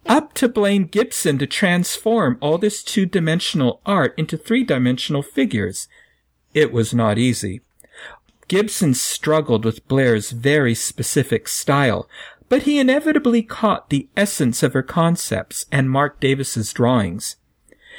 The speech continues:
As the figures were being sculpted, Alice Davis began to design the costumes and asked Walt for the costumes' budget.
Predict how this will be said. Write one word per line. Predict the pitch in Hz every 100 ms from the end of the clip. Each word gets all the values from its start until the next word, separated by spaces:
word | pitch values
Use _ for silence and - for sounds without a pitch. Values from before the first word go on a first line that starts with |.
| - - _ -
As | 151 -
the | 160
figures | - 151 190 214
were | 220
being | 202 196 220
sculpted, | - - - - 127 151 - _ _
Alice | 156 214 269 -
Davis | 143 175 175 113 -
began | - 123 135 143
to | 180
design | 175 139 - 139 160
the | 151
costumes | - 202 - - 123 151
and | -
asked | 160 226 - 196
Walt | 175 180 -
for | - 151
the | 160
costumes' | - 143 - 135 120 -
budget. | - 156 - 95